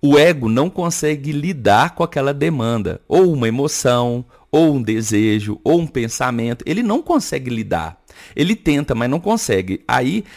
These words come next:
ele sente forte angústia, reprime. E aí volta, ele fica reprimindo.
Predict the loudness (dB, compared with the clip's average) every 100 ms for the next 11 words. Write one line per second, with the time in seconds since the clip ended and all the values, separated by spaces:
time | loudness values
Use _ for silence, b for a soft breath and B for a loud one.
0 | B -4 -4 -2 -4 -4 -2 0 0 -2
1 | -2 0 0 0 2 2 4 2 2 0
2 | -4 B B B B 2 6 4 4 4
3 | 4 4 2 -2 0 -2 -4 -4 0 2
4 | 2 0 -2 -2 -4 -6